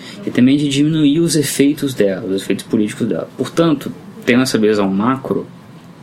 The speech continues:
fica mais, é, fácil entender que estrategicamente pra P G R é, é atacar, no sentido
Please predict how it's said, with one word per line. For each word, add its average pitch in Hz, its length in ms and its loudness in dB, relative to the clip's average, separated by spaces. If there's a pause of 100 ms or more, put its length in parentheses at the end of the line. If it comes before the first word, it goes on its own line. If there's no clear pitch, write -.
(300)
fica 123 260 2
mais, 107 480 0
é, 101 380 -4
fácil - 640 -2
entender 101 520 2 (680)
que - 300 0
estrategicamente 110 960 0
pra 101 140 -2
P 98 180 -4
G 95 140 0
R 107 640 0
é, 104 520 0 (500)
é 101 180 -4
atacar, 113 840 -2 (180)
no 107 160 -6
sentido 104 500 -2